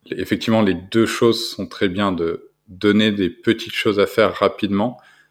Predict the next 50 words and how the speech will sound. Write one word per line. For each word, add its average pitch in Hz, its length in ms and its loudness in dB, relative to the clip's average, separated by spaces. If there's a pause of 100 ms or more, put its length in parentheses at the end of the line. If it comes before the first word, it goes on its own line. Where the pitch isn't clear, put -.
(420)
Alors, 85 220 2
euh, 82 120 -8
moi, 92 140 -6
je - 100 -10
dis, - 100 -12
je 87 40 -10
dis 95 140 -8
pas 104 120 4
du 92 120 -2
tout 107 100 -2
que 104 60 2
j'ai 92 100 0
craqué - 320 -4
la 95 120 4
problématique, 90 640 -4
hein, 95 100 -2
loin 87 220 -2
de 85 80 -6
là, 92 100 2
sinon 92 240 -8
j'en 85 140 2
parlerai 87 360 4
pas. 107 300 4
Mais, 90 160 2
euh, 85 300 6
effectivement, 113 380 2
c'est 117 140 0
ce - 80 2
que 104 160 6
j'essaye 104 540 2
de 107 160 2
faire. 120 420 4 (840)
Alors, 104 140 4
niveau 113 320 6
produit, 120 640 2
par 101 200 2
exemple, 107 300 -2
j'ai, 101 100 -6
ce - 480 -16
que 104 120 -6
j'essaie 98 240 -4
parfois 92 240 0
de - 60 -12
faire, 117 120 4
c'est - 140 -4
de 92 60 -2
dire, 95 260 6
bah, 90 160 4 (760)
alors, 85 260 0
euh, 98 240 -4